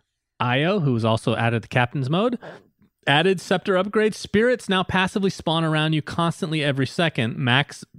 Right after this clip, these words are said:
of five spirits at a given time, which I believe is the normal max, right?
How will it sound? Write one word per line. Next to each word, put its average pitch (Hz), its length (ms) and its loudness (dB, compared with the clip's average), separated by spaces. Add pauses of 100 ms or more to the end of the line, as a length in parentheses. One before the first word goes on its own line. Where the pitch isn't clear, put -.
(160)
of 143 160 -2
five 156 340 -2
spirits 117 420 -4
at 113 100 -6
a 113 60 -4
given 107 260 -2
time, 101 380 0
which - 260 -6
I 110 100 -2
believe 120 340 -2
is 107 160 -2
the 107 80 -4
normal 107 340 2
max, 76 500 -10
right? 92 200 -6